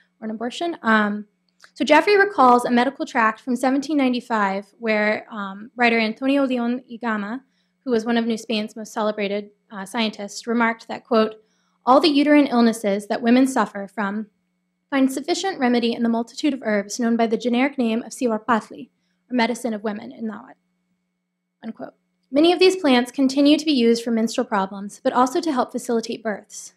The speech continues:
Most curanderos who would also offer their service as midwives knew that these plants could be used to induce mar-, miscarriages. Naturalists working in New Spain included abortifacients in their collections for the botanical gardens in Mexico City and Madrid.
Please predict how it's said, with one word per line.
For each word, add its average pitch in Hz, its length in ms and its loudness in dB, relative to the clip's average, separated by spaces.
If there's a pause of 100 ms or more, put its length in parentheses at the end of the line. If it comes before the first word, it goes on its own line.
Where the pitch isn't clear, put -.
(280)
Most 277 260 0
curanderos 233 580 2
who 262 60 -6
would 233 100 -2
also 254 260 2
offer 233 260 2
their 226 140 -6
service 220 400 -6
as 214 100 -16
midwives 214 640 -2
knew 254 180 0
that 277 140 -4
these 262 160 -6
plants 208 260 -8
could 247 100 -18
be 240 80 -10
used 214 280 -6
to 233 80 -10
induce 202 280 -10
mar-, 277 200 0 (180)
miscarriages. - 720 -10 (1300)
Naturalists 311 480 2
working 277 300 0
in 247 60 4
New 247 120 2
Spain 214 400 -2
included 269 440 -2
abortifacients 233 720 -4
in 233 80 -8
their 233 100 -2
collections 208 540 -10
for 247 100 -10
the 226 80 -8
botanical 240 480 -8
gardens 208 380 -6
in 226 100 -8
Mexico 220 320 -8
City 233 400 -6
and 214 100 -8
Madrid. 208 400 -14